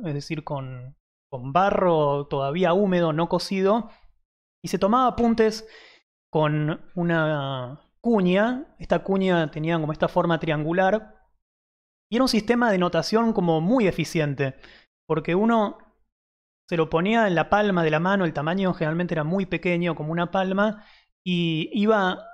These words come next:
anotando en función de el ángulo que eligiera en cómo poner esa cuña. No es que dibujaba los trazos, sino que simplemente con ir apretando se generaban estos, eh, bajorrelieves.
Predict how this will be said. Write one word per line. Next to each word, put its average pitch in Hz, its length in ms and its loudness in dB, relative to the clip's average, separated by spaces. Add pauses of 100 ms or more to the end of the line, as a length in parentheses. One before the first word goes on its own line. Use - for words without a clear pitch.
(140)
anotando 208 600 2
en 190 120 0
función 185 560 0
de 160 500 2
el 170 160 0
ángulo 190 400 0
que 165 80 -2
eligiera 175 960 0
en 151 180 -6
cómo 165 300 -2
poner 160 260 0
esa 156 240 -2
cuña. 151 440 -2 (560)
No 180 100 2
es 196 80 -2
que 170 540 -2
dibujaba 160 600 0
los 160 180 0
trazos, 160 380 0
sino 160 280 -2
que 180 100 0
simplemente 185 580 0
con 156 160 -2
ir 175 120 0
apretando 175 520 0
se 160 120 -4
generaban 151 520 -2
estos, - 720 -6
eh, 208 100 -6
bajorrelieves. 160 960 0